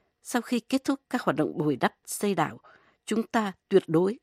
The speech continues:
không nên chấp nhận các hoạt động đó như một sự đã rồi. Chúng tôi đòi hỏi Trung Quốc ngưng các hành động đơn phương, làm thay đổi hiện trạng một cách có thể trông thấy được và vĩnh viễn." Nhật Bản từ lâu đã chỉ trích những âm mưu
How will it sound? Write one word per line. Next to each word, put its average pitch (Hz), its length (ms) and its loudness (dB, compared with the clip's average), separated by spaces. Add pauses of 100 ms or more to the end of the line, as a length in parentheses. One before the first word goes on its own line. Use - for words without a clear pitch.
không 220 220 0
nên 202 200 0
chấp - 280 -6
nhận 185 140 2 (100)
các - 120 -4
hoạt - 180 -4
động 147 200 -2
đó 151 200 -4 (140)
như 214 160 4
một 170 200 -4
sự - 280 -4
đã 139 120 -2
rồi. 139 300 0 (880)
Chúng 240 140 2
tôi 247 160 0
đòi 160 160 2
hỏi 135 200 0
Trung 202 280 -2
Quốc 254 140 -4 (140)
ngưng 220 220 4
các - 180 -12
hành 151 180 0
động 143 180 0
đơn 208 280 2
phương, 98 280 -4 (440)
làm 165 160 -2
thay 220 160 -6
đổi 196 180 -2
hiện 120 200 -2
trạng 147 280 -2
một - 180 -8
cách 226 160 -2
có - 140 -4
thể - 200 -4
trông 208 280 0
thấy 196 180 -2
được 175 240 -4 (320)
và - 160 -4
vĩnh 123 260 -4
viễn." 170 200 -2 (1400)
Nhật 190 180 0
Bản 151 240 0 (140)
từ 170 120 8
lâu 214 240 4
đã - 180 0
chỉ - 120 4
trích - 240 -2
những - 180 2
âm 226 220 2
mưu 214 200 0